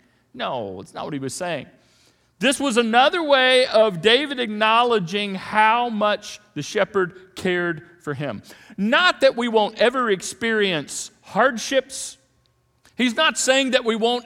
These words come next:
ever experience lack.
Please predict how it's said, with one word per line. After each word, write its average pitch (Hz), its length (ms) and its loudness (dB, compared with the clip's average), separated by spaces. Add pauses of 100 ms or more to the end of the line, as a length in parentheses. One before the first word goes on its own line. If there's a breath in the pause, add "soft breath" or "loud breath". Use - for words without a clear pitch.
(100)
ever 240 240 -2
experience 226 880 -4 (180 loud breath)
lack. 170 720 2